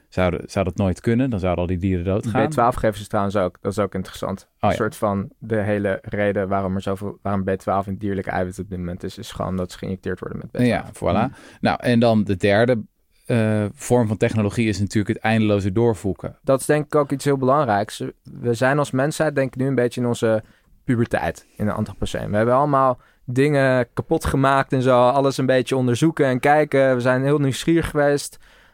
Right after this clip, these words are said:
Speaker 2: Ehm, maar we beginnen nu achter te komen van, oké, onze acties hebben allemaal consequenties. En ik denk dat we dus nu een,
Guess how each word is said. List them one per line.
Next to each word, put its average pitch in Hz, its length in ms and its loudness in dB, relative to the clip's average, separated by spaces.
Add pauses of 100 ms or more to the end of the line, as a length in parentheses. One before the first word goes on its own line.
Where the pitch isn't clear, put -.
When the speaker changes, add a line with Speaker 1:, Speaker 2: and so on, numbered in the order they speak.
(160)
Speaker 2:
Ehm, 123 400 2 (460)
maar 127 200 2
we 139 60 0
beginnen 143 340 2
nu 143 180 2
achter - 440 -2
te 135 120 -2
komen 123 280 2
van, 117 320 -4
oké, 131 220 2
onze 110 220 0
acties - 260 -4
hebben 113 200 2
allemaal 110 200 0
consequenties. 165 880 -2 (560)
En 143 200 2
ik 135 120 -2
denk 147 240 2
dat 143 180 2
we 135 140 0
dus 127 180 0
nu 127 320 2 (360)
een, 120 460 0